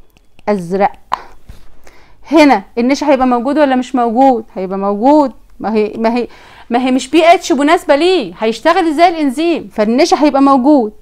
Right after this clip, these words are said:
يبقى اللون هيبقى ايه؟ ازرق. هنا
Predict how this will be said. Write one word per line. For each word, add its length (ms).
يبقى 200
اللون 260
هيبقى 260
ايه؟ 260
ازرق. 440
هنا 400